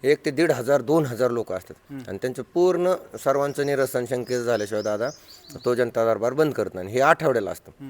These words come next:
कुठंच महाराष्ट्रात नाही एवढा मोठा जन-, अं, भरतो की वर्षातून एकदा, दोन वर्षातून, दर आठवड्याला जनता दरबार असतो. आणि ह्या काटेवाडीसाठी खूप मोठं योगदान अजितदादा आणि सुनेत्रा वहिनी यांचं आहे, त्यामुळं काटेवाडीकर म्हणून आम्ही शंभर टक्के दादा आणि वहिनींच्या पाठीमागं आहोत.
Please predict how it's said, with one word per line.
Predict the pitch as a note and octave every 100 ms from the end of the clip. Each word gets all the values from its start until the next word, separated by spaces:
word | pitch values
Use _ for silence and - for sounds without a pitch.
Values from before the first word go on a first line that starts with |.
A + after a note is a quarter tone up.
| B2
कुठंच | E3+ G3+ F3+
महाराष्ट्रात | E3+ C3 A2 G#2
नाही | G2+ G2+
एवढा | G2
मोठा | F#2+ F#2 E2+
जन-, | F#2 - - - - G2+
अं, | A2+ A2+ A2
भरतो | E3 D#3+ D#3+
की | B2
वर्षातून | C3 C3 B2+ B2+ C3
एकदा, | B2+ B2
दोन | B2+ B2+
वर्षातून, | G#2 G#2 A2 A2
दर | D#3+
आठवड्याला | D#3 D3 B2+ A#2+
जनता | A#2 E2+
दरबार | F#2 F2+ F2
असतो. | E2+ F2+ - - - -
आणि | A2
ह्या | B2
काटेवाडीसाठी | C3 B2+ B2 A#2+ A#2+ A2+ C3 D3+ - - - - -
खूप | F3 F3+ E3
मोठं | D#3 C3
योगदान | A#2+ A2 A2+
अजितदादा | A2 A2 G#2+ G#2+
आणि | G#2+
सुनेत्रा | G#2+ A2 G#2 G#2
वहिनी | G2+ G#2
यांचं | G#2 F#2+ G#2+
आहे, | G2+ A2 C#3+ _ _ -
त्यामुळं | C#3 G#2 A2 A#2
काटेवाडीकर | A#2+ A#2 B2+ A#2+ A#2 A2
म्हणून | G#2+ A2
आम्ही | G#2+ A2 D#3
शंभर | D#3 D#3+
टक्के | D#3 D3 D3
दादा | C#3 B2+ A#2+
आणि | B2
वहिनींच्या | A#2+ A2+ G#2+ G#2+
पाठीमागं | G2+ F2+ F2 E2+
आहोत. | D#2